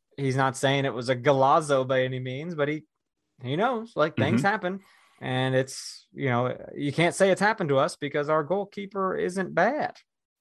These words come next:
Speaker 2: Yeah. I think one of the interesting things that's almost buried in that, uh, statement that he goes on to say is Peter says, "That was a big part of today's theme, getting the first goal and getting the first goal early."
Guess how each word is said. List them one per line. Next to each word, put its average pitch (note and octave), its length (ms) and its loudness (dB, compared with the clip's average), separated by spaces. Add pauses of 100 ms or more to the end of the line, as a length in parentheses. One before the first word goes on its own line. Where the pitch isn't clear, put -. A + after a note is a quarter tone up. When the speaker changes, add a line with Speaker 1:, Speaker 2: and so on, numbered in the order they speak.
(200)
Speaker 2:
Yeah. G#2+ 240 2 (380)
I - 100 2
think D3 360 2 (180)
one C#3+ 280 2
of E3+ 60 6
the D#3 80 6
interesting C3+ 400 2
things C#3 220 4
that's B2+ 180 0
almost A#2 300 2
buried A#2+ 320 4
in C3+ 120 4
that, C3 180 0 (100)
uh, A2+ 220 2
statement B2+ 580 2
that B2 120 2
he A#2 120 2
goes A#2 180 4
on A2 140 2
to B2+ 80 2
say C#3 300 2 (340)
is - 180 0
Peter C3+ 280 4
says, A#2+ 240 2
"That B2+ 160 4
was C#3 100 2
a B2+ 60 4
big A#2 400 2
part A#2+ 180 4
of A#2 140 2
today's A2 440 2
theme, A2+ 380 2
getting A2+ 300 4
the A#2+ 60 2
first A#2+ 380 2
goal A2+ 300 4
and A2 140 0
getting A2 240 2
the G#2 80 0
first - 360 0
goal G#2+ 280 2
early." G#2+ 420 -4